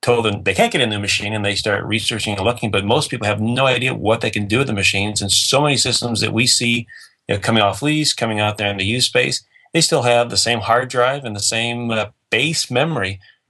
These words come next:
that they ship with. And you can drop, you know, for less than, well, I mean, actually, I mean, starting from a few hundred dollars, and even if you wanna go, you know, hog wild and spend, you know, closer to a thousand dollars, you know, even fifteen hundred dollars,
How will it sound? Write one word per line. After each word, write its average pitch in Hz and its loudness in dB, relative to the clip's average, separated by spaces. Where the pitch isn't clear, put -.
that 107 -4
they 110 2
ship 151 0
with. - -4
And 98 -2
you 117 0
can 117 -2
drop, 107 0
you 113 -8
know, 98 -4
for 101 -6
less 131 2
than, 113 -4
well, 107 0
I 120 2
mean, 104 0
actually, 107 0
I 101 -4
mean, 95 -6
starting 107 0
from 101 -2
a 92 -6
few 127 -2
hundred 127 2
dollars, 117 2
and 107 -2
even 113 -4
if 107 -6
you 107 -6
wanna 104 -2
go, 104 0
you 101 0
know, 95 2
hog 110 4
wild 113 2
and 104 -6
spend, 107 -2
you 104 -2
know, 101 -6
closer 110 -2
to 107 -4
a 95 -2
thousand 120 0
dollars, 101 0
you 101 -4
know, 98 -2
even 95 -6
fifteen 113 -2
hundred 131 0
dollars, 104 2